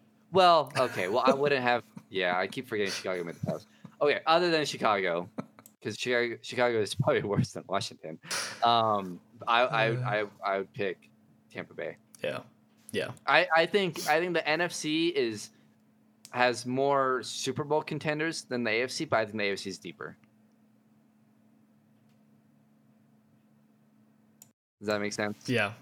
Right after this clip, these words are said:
Speaker 2: I
Speaker 1: I,
Speaker 2: had to
Speaker 1: I
Speaker 2: think
Speaker 1: think
Speaker 2: about
Speaker 1: there's,
Speaker 2: that for a little
Speaker 1: there's
Speaker 2: bit.
Speaker 1: more really good teams in the A F C. It's just that there's, there's one,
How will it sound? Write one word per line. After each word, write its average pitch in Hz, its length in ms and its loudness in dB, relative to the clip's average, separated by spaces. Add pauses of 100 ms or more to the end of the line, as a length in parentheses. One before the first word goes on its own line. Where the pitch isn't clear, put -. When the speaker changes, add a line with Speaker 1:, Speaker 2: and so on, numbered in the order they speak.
(140)
Speaker 2:
I 120 60 0
Speaker 1:
I, 127 60 6
Speaker 2:
had 156 120 4
to - 40 0
Speaker 1:
I 147 40 6
Speaker 2:
think 147 100 4
Speaker 1:
think 156 140 -2
Speaker 2:
about 156 140 4
Speaker 1:
there's, 92 160 0
Speaker 2:
that - 60 -16
for - 60 -12
a - 20 -10
little 131 120 -8
Speaker 1:
there's 143 160 4
Speaker 2:
bit. - 100 -10
Speaker 1:
more 151 240 4
really 131 380 2
good 123 280 2
teams 123 420 0
in 113 80 -4
the 107 60 0
A 104 260 2
F 117 80 -2
C. 147 380 -4 (640)
It's 123 200 2
just 117 280 0
that 110 160 0
there's, 107 460 0 (580)
there's 110 340 2
one, 110 680 0